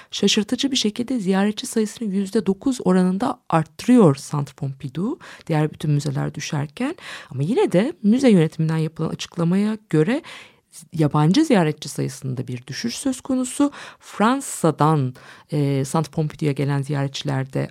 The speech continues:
artış olduğu için böyle bir, e, yüzde dokuzluk ziyaretçi artışına ulaşmak mümkün olmuş. E,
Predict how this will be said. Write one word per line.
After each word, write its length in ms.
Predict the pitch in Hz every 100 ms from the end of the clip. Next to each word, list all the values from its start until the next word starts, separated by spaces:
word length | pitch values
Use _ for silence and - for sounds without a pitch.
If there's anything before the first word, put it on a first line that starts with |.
| _
artış 500 | 139 135 - 254 - -
olduğu 340 | 147 135 165 208
için 440 | - - 135 127 -
böyle 340 | 131 127 117
bir, 220 | - - - - - - 156
e, 360 | 139 120 - -
yüzde 320 | 147 139 139
dokuzluk 460 | 151 - 151 175 143
ziyaretçi 420 | 139 127 - - 139
artışına 340 | 135 - - -
ulaşmak 800 | 139 131 - 220 240 - - 156
mümkün 540 | 147 - - 160 170 - - - _ _
olmuş. 580 | 160 127 - 123 - - _ _ _ - - - - - - - - -
E, 320 | 247 262